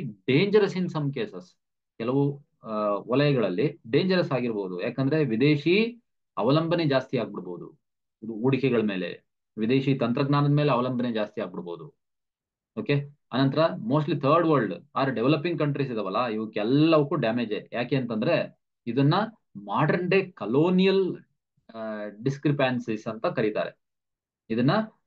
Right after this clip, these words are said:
ಆಧುನಿಕ ಭಾಗದ ವಸಾಹತುಶಾಹಿ ಯುಗ ಅಂತಾನೆ ಕರೀತಾರೆ. ವಸಾಹತುಶಾಹಿ ಇತ್ತು, ಆವಾಗಿತ್ತು,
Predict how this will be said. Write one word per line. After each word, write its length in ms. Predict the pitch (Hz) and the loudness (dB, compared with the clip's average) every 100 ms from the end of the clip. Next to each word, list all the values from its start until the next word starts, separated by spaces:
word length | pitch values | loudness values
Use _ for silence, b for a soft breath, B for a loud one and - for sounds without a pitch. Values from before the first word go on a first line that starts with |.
| _ _ 92 | _ _ -2
ಆಧುನಿಕ 460 | 123 143 160 147 | 2 4 2 2
ಭಾಗದ 420 | 143 113 117 113 | 0 2 0 0
ವಸಾಹತುಶಾಹಿ 1200 | 127 165 101 107 139 143 143 143 127 113 113 156 147 | 0 0 0 0 2 2 2 0 -2 -2 -4 -2 0
ಯುಗ 200 | 123 117 | 0 0
ಅಂತಾನೆ 500 | 107 90 90 - 185 | 0 -2 -6 -10 -6
ಕರೀತಾರೆ. 420 | 92 90 80 - _ _ - | -6 -6 -12 -20 _ _ -6
ವಸಾಹತುಶಾಹಿ 800 | 110 143 131 113 113 110 107 110 | 0 4 4 2 -2 0 0 0
ಇತ್ತು, 440 | 127 131 107 98 92 | -2 -2 -2 0 0
ಆವಾಗಿತ್ತು, 840 | 104 113 104 - 98 92 92 92 | 0 0 -4 -6 -6 -4 -6 -8